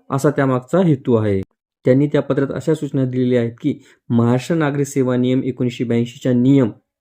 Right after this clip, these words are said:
एकशे वीस मधील तरतुदीनुसार शासकीय कर्मचाऱ्यांच्या संबंधामध्ये निवृत्ती वेतन विषयी कागदपत्रे तयार करण्याची जबाबदारी कार्यालय प्रमुखांवर सोपवण्यात आली आहे.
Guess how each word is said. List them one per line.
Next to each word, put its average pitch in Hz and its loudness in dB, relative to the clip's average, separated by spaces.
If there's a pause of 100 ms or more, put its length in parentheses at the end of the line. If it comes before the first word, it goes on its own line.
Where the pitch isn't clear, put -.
एकशे 127 -2
वीस 139 0
मधील 127 0
तरतुदीनुसार 147 0 (500)
शासकीय 139 0
कर्मचाऱ्यांच्या 139 0
संबंधामध्ये 123 -2 (400)
निवृत्ती 135 2
वेतन 131 2 (320)
विषयी 131 0
कागदपत्रे 123 0 (400)
तयार 135 4
करण्याची 135 0
जबाबदारी 123 2
कार्यालय 127 0
प्रमुखांवर 120 0
सोपवण्यात 120 -4
आली 113 0
आहे. 101 -2